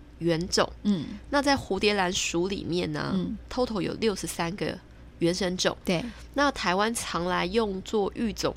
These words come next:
Speaker 1: 的只有二十三个左右。
Speaker 2: 嗯。是。
Speaker 1: 这二十三个原-，这二十三个品-，呃，这二十三个原生种。
Speaker 2: 嗯。对。
Speaker 1: 你猜猜看，我们创造了多少蝴蝶兰的杂交种或是品种？
Speaker 2: 嗯。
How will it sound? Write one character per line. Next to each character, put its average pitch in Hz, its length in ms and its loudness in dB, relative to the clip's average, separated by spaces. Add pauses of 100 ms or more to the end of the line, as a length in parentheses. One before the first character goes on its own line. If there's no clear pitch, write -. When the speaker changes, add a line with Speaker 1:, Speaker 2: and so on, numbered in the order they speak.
Speaker 1:
的 - 120 -6 (100)
只 190 140 4
有 196 160 4
二 208 100 0
十 - 80 -6
三 175 300 0
个 175 100 -2
左 - 240 -8
右。 147 180 -2
Speaker 2:
嗯。 - 60 -8
是。 170 340 2 (300)
Speaker 1:
这 302 120 4
二 285 200 6
十 247 100 0
三 220 220 0
个 214 100 0
原-， 165 320 2
这 233 200 4 (100)
二 226 80 0
十 214 120 0
三 190 300 2
个 165 180 4 (100)
品-， 165 400 -2
呃， 160 220 2
这 202 160 -4 (100)
二 220 60 2
十 190 100 -2
三 202 200 -2
个 190 80 0
原 156 160 2
生 165 260 -2
种。 - 220 2
Speaker 2:
嗯。 - 40 -14
对。 185 240 0 (300)
Speaker 1:
你 160 80 -2
猜 214 140 -2
猜 202 160 0
看， 196 240 0 (320)
我 170 80 0
们 156 220 -2
创 220 260 -4
造 196 200 0
了 156 100 0
多 170 280 0
少 - 360 0 (260)
蝴 180 80 0
蝶 175 160 2
兰 175 200 -2
的 170 260 -2
杂 156 200 0
交 180 220 2
种 180 180 0 (220)
或 180 100 -2
是 190 160 4
品 165 340 -2
种？ - 160 0
Speaker 2:
嗯。 - 720 -16